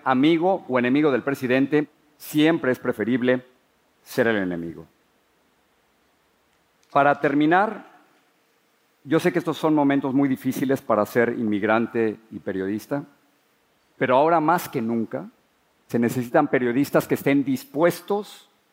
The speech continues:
a, en un momento dado, dejar a un lado la neutralidad. Personalmente siento que me he preparado para este momento toda mi vida. Cuando me censuraron a los veinticuatro años, aprendí que la neutralidad,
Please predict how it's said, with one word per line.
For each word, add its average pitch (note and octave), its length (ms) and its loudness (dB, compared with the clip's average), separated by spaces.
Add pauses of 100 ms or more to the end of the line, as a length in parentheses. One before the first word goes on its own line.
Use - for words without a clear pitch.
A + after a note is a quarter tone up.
(320)
a, B2 140 0
en B2+ 120 0
un D3+ 80 2
momento C#3 380 0
dado, D3+ 400 0 (440)
dejar C#3 320 0
a C#3 40 4
un C3 160 0
lado C3 400 2
la A2+ 100 -2
neutralidad. G#2 640 -2 (840)
Personalmente C#3+ 600 0
siento C#3+ 300 -2
que C3 80 0
me B2+ 140 2
he - 20 -2
preparado A2+ 560 0
para A2 140 0
este A#2 180 -2
momento A2 640 0
toda A#2+ 200 2
mi G#2+ 120 -2
vida. A2+ 480 -2 (300)
Cuando G#2+ 360 0
me G#2 120 -2
censuraron A2+ 520 0
a A#2+ 40 0
los G#2 180 -4
veinticuatro A2 640 -2
años, A#2+ 400 -2 (300)
aprendí B2 480 0
que C#3 380 2 (680)
la A#2 140 0
neutralidad, A#2+ 840 0